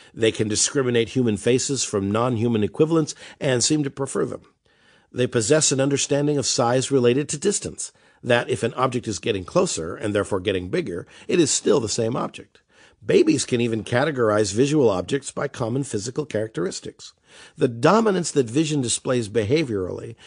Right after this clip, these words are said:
begins in the tiny world of infants. And it shows up in the even tinier world of D N A. Our sense of smell and color vision are fighting violently for evolutionary control,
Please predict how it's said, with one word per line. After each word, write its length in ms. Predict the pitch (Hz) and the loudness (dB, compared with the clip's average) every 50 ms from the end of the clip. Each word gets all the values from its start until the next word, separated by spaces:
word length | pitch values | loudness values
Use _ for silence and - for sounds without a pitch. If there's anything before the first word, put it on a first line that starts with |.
| - - - | -20 -8 -4
begins 540 | - 120 104 110 151 180 160 135 131 123 | -4 -4 2 4 4 4 6 4 2 0
in 140 | - 135 120 | -2 -2 0
the 80 | 110 101 | 0 -2
tiny 380 | - - - 139 131 131 135 | -2 -4 -4 -2 0 0 0
world 520 | 127 127 196 220 131 107 95 101 123 135 139 - | 0 2 2 2 2 2 0 -4 -6 -8 -10 -8
of 160 | - 160 160 - | -8 -8 -4 -4
infants. 580 | 190 180 151 - - 85 - - - - - _ _ _ _ _ _ _ _ _ _ - | -4 -4 -4 -6 -10 -14 -14 -16 -18 -20 -20 _ _ _ _ _ _ _ _ _ _ 2
And 160 | 147 139 127 | 4 6 6
it 120 | 123 120 | 4 4
shows 320 | - - 170 208 208 156 113 | 2 2 2 2 2 2 2
up 240 | 98 95 98 - - - | 2 0 0 -4 -4 -2
in 160 | 104 104 101 | 0 2 2
the 220 | 98 104 107 117 | 2 0 2 0
even 200 | 110 92 95 95 | 0 2 0 0
tinier 480 | 87 - 131 151 190 180 143 104 101 101 | -2 -2 -2 0 0 2 2 4 4 4
world 360 | 98 95 98 95 98 107 143 | 2 2 2 2 2 0 -2
of 180 | 160 143 110 104 | -4 -6 -4 -2
D 220 | 101 101 95 95 | -2 0 2 2
N 80 | 95 117 | 2 0
A. 320 | 147 147 92 78 - _ _ _ _ _ _ _ _ _ _ - - _ - | -2 -4 -8 -12 -16 _ _ _ _ _ _ _ _ _ _ -20 -18 _ -4
Our 120 | 127 139 | -2 -2
sense 320 | 139 - - 139 151 - - | 2 2 4 4 4 2 0
of 120 | 170 - | 0 0
smell 500 | - - 107 107 107 107 113 135 139 - | 0 2 2 2 2 2 2 -2 -2 -2
and 160 | - 101 101 101 | -2 -4 -2 0
color 280 | - - 151 175 143 | 0 0 2 2 0
vision 320 | 95 87 90 87 98 107 107 | 0 -2 -2 -2 -4 -4 -2
are 100 | 98 98 | -4 -4
fighting 420 | - - 107 139 123 113 107 101 | -4 -4 -2 0 0 0 0 -2
violently 640 | 95 87 90 101 131 165 165 117 101 - 90 104 | -2 -4 -2 -2 0 0 0 0 0 0 0 -2
for 180 | 107 - 107 - | 0 -2 -4 -2
evolutionary 760 | - 101 101 104 101 107 104 - 104 98 98 92 98 101 - _ - | -2 0 0 2 0 0 0 -2 -2 -2 0 0 -2 -4 -6 _ -10
control, 580 | - 104 95 - - 170 - - - - - | -8 -8 -6 -6 -4 -4 -4 -6 -8 -12 -16